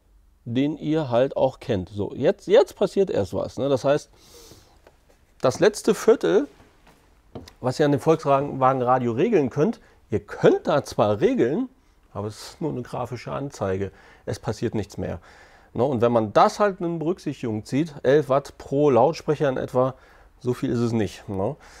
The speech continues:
Das ist die eine Sache. Die andere Geschichte ist das Thema Frequenzverlauf.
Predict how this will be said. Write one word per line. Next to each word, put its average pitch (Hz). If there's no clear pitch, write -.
Das -
ist 143
die 156
eine 165
Sache. 208
Die -
andere 175
Geschichte 175
ist -
das -
Thema 143
Frequenzverlauf. 127